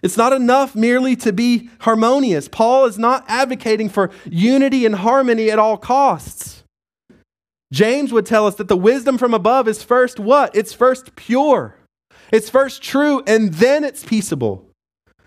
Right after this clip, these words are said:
We don't believe in harmony at all costs. Paul is not saying,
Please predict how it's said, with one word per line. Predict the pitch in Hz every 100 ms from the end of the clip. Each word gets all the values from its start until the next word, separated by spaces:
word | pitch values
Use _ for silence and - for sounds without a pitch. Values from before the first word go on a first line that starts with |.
| _ _
We | 208
don't | 226 277
believe | 269 262 269 285 254
in |
harmony | 233 247 277 269 254
at | 247
all | 233 226
costs. | - 254 277 220
Paul | - 247 285
is | 233
not | 254 -
saying, | - 254 262 233